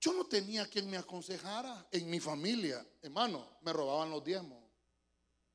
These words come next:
Yo, yo, con-, yo en mi casa los guardaba, los metía y los dejaba. Cuando iba a buscarlo, chanfle. Me hicieron la vida difícil.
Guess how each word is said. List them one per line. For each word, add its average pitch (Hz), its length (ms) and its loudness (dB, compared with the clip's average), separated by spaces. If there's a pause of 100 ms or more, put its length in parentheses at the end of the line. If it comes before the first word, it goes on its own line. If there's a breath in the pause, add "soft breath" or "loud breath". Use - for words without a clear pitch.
(1900)
Yo, 196 160 -12
yo, - 140 -20
con-, 165 240 -10
yo 185 220 -2
en 214 140 -6
mi 156 80 -14
casa 226 360 -4
los 156 160 -2
guardaba, 220 480 -2
los 190 140 -2
metía 170 440 -4 (220 loud breath)
y 151 80 -20
los 143 140 -4
dejaba. 156 240 -4
Cuando 143 220 -2
iba 190 120 4
a 202 40 6
buscarlo, 247 400 0 (420)
chanfle. 135 320 -6 (3500)
Me 190 80 -8
hicieron 311 300 2
la 220 80 0
vida 262 180 0
difícil. 262 560 0